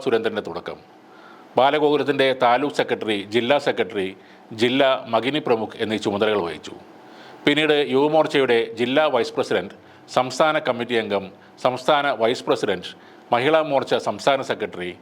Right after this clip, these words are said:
വിവേകാനന്ദ സേവാകേന്ദ്രം വൈസ് പ്രസിഡന്റ്, ബി ജെ പി സംസ്ഥാന സെക്രട്ടറി എന്നീ സ്ഥാനങ്ങൾ വഹിച്ചു. ദേശീയ നിരയിലേക്കെത്തിയ കേരളത്തിൽ നിന്നുള്ള ആദ്യ വനിതാ നേതാവ് കൂടിയാണ് ശോഭാ സുരേന്ദ്രൻ. കേരളത്തിലെ രാഷ്ട്രീയ സാഹചര്യത്തിൽ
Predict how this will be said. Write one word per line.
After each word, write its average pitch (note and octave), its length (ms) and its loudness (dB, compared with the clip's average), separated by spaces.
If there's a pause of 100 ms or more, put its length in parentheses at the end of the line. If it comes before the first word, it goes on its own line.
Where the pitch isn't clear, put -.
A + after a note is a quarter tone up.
(360)
വിവേകാനന്ദ D3 560 2 (100)
സേവാകേന്ദ്രം A#2+ 640 0
വൈസ് G#2+ 220 0
പ്രസിഡന്റ്, G#2+ 400 -2 (460)
ബി B2+ 180 2
ജെ D#3+ 160 4
പി D3+ 80 2 (120)
സംസ്ഥാന C3+ 360 0 (100)
സെക്രട്ടറി G#2+ 420 0 (120)
എന്നീ G#2 220 -6
സ്ഥാനങ്ങൾ G2+ 400 0
വഹിച്ചു. - 280 -10 (920)
ദേശീയ D#3+ 300 2 (100)
നിരയിലേക്കെത്തിയ D#3 640 2 (180)
കേരളത്തിൽ C#3 460 2
നിന്നുള്ള A#2+ 280 2 (320)
ആദ്യ C3+ 220 2 (180)
വനിതാ A#2+ 380 2
നേതാവ് A#2+ 360 2
കൂടിയാണ് G2+ 400 -2 (180)
ശോഭാ F2+ 300 -4
സുരേന്ദ്രൻ. - 380 -10 (760)
കേരളത്തിലെ G#3 380 4 (100)
രാഷ്ട്രീയ D#3 420 2
സാഹചര്യത്തിൽ D3+ 520 2